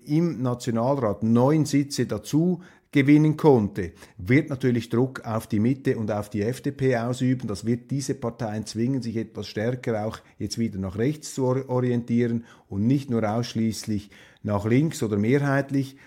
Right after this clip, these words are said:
nach links. Und das wird sich sicherlich auch im Ständerat bemerkbar machen. Im Ständerat haben, wie meistens bei Majorzwahlen in den zweiten Runden, die Mitteparteien,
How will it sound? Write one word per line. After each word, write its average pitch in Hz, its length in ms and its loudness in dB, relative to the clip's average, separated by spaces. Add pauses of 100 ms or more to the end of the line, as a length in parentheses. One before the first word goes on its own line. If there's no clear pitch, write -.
(120)
nach 127 240 2
links. 127 380 4
Und 104 160 -2
das 113 160 -2
wird 117 180 2
sich 104 140 -6
sicherlich 117 480 -2
auch 107 160 -2
im 101 80 -2
Ständerat 104 760 -2 (200)
bemerkbar 110 560 0
machen. 95 300 -4
Im 95 60 -4
Ständerat 160 640 4
haben, 139 440 4 (160)
wie 113 80 0
meistens 120 440 -2
bei 107 240 -2
Majorzwahlen 123 840 2
in 107 80 -2
den 101 100 -2
zweiten 101 540 -2 (340)
Runden, 131 380 6
die 107 100 2
Mitteparteien, 139 1040 2